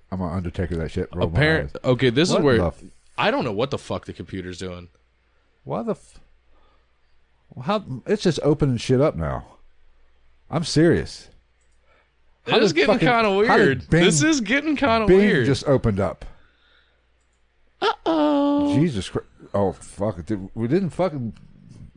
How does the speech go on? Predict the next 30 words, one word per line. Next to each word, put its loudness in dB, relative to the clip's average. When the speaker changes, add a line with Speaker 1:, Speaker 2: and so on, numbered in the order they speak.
Speaker 1:
fuck -2
with -6
Bill 2
Gates, -2
did -4
we? 2
Jesus -4
Christ. -2
Now -4
Bing's -2
Speaker 2:
Love 4
Speaker 1:
opening 2
Speaker 2:
you, 0
Speaker 1:
up. -8
Speaker 2:
Bill. 4
Is -6
Speaker 1:
You, -2
Speaker 2:
Bill -4
Gates -2
Speaker 1:
you 0
Speaker 2:
own -2
Speaker 1:
fucking 2
Speaker 2:
Bing? -2
Speaker 1:
vaccine 0
motherfucker. 0
Jesus -2
Christ. -4
Speaker 2:
Okay, 2
so, 2
uh, 2